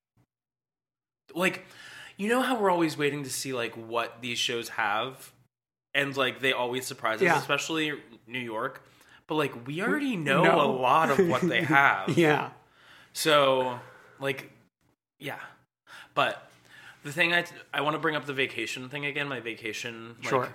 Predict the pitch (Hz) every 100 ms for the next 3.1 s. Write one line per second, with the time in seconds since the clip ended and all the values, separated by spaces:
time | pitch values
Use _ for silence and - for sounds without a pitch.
0 | - 113 104 131 131 139 - _ 127 123
1 | 120 117 113 110 117 104 107 117 123 123
2 | - 107 101 92 - - - 104 101 98